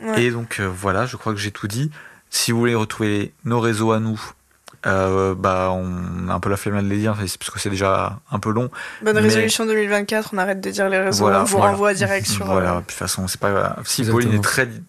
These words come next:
Speaker 2: très, très dispo sur Twitter, enfin active, mais c'est la seule ici. Donc, euh,
Speaker 1: Ouais.
Speaker 2: <laughs> voilà, au pire, vous retrouvez, je crois que sur la, la description, vous,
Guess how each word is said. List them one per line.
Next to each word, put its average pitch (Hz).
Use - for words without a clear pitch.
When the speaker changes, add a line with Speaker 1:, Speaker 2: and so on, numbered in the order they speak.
Speaker 2:
très, -
très 117
dispo 107
sur 104
Twitter, -
enfin 101
active, 110
mais 107
c'est 101
la 101
seule 107
ici. 127
Donc, 104
euh, 104
Speaker 1:
Ouais. 208
Speaker 2:
<laughs> -
voilà, 104
au 107
pire, 120
vous 113
retrouvez, 117
je 127
crois 113
que 110
sur 107
la, 98
la 98
description, 107
vous, 101